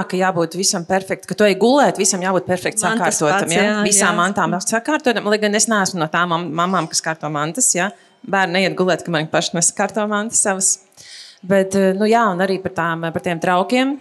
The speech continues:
Speaker 1: Es kādu, kādu laiku nevarēju tā, kas aizēja gulēt, un tie i-, izlietnē paliek man tie trauki, bet, nu, tad tagad es esmu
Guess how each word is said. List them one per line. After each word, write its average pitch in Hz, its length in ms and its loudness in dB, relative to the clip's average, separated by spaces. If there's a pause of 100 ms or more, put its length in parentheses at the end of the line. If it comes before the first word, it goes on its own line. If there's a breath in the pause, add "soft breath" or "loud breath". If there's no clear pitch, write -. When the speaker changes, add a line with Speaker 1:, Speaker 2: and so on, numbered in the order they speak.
Speaker 1:
Es - 300 -2
kādu, 165 480 -4
kādu 180 320 0
laiku 180 240 -2
nevarēju 175 480 2
tā, 233 160 2
kas - 220 -2
aizēja 185 240 2
gulēt, 196 340 2
un 175 80 -6
tie 175 160 2
i-, 190 320 0
izlietnē 185 480 0
paliek 185 320 0
man 160 160 -8
tie - 80 -18
trauki, 175 400 -2
bet, 190 160 -6
nu, 185 80 -8
tad 190 160 -4
tagad 175 240 -4
es - 140 -2
esmu 170 500 -6